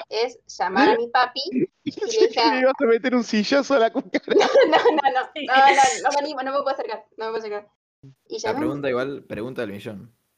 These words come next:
Speaker 1: Sí.
Speaker 4: ¿Alas o no alas?
Speaker 2: Uh,
Speaker 1: No
Speaker 2: boludo.
Speaker 1: alas, no alas porque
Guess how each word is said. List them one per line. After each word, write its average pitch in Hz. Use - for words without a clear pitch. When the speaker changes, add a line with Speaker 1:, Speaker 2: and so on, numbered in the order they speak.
Speaker 1:
Sí. -
Speaker 4:
¿Alas 143
o 101
no 101
alas? 90
Speaker 2:
Uh, 277
Speaker 1:
No 415
Speaker 2:
boludo. 427
Speaker 1:
alas, -
no 415
alas 320
porque 190